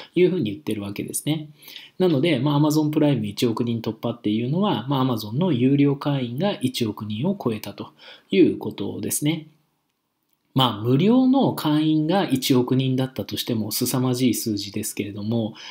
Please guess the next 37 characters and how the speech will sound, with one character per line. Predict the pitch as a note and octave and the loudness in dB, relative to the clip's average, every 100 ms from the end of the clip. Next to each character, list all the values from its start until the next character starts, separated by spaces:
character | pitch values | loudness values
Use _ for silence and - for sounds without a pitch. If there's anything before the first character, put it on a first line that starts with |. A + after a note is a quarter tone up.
| - | -4
有 | B2+ E3 A3 | 2 4 4
料 | A#3 A#3+ | 2 0
会 | A3+ A#3 A3+ C#3 | 0 -2 0 0
員 | G#2+ | 0
が | A2+ | -2
一 | A#2+ A2+ B2+ | -2 -2 0
億 | A#2 A#2+ | 0 -2
人 | A#2 | -2
を | A2 | -2
超 | - G#2+ | -4 -4
え | |
た | G2 G2+ | -4 -8
と。 | G2+ - _ - - | -10 -14 _ -20 -8
ね、 | C3 B2+ | -4 -4
ま | C#3+ C3 | -2 2
あ、 | |
Amazon | C#3+ D3+ D#3+ | 2 4 2
プ | D3+ | 0
ラ | D#3 | 0
イ | D3+ | 2
ム | A2 | 0
と | G#2+ | -2
い | G#2 | -4
う | |
サ | G#2 A#2+ | -2 -2
ー | G#2+ | -2
ビ | |
ス | G#2 G#2 | -4 -6
が | |
始 | G2+ G2+ A#2+ | -6 -4 -4
ま | |
っ | A2+ | -2
て | A2 | -4
十 | G#2+ C3 | 0 0
三 | C#3+ D3+ D3+ | 2 0 0
年 | G#2+ G#2+ | -2 -4
と | - - | -8 -14